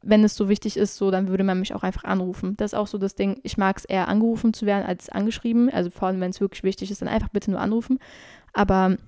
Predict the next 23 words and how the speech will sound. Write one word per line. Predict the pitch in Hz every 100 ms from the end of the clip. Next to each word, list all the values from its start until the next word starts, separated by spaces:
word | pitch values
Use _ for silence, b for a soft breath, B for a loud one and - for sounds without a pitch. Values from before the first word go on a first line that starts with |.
| _ _ _ _ _
ja, | 233 214
wenn's | 208 220
nicht | 240
so | 233
wichtig | 208 226 214
ist, | 214 -
halt | 185
schreiben. | - 196 196 185
Aber | 185 185
wenn | 185
ich | 202
dann | - 190
merke, | 185 -
es | 196
ist | 185
halt | 196 -
einfach | 196
nur | 214 196
so | 196
eine | 185
simple | 208 214 190
Frage, | - 190 196 196
dann | 180 180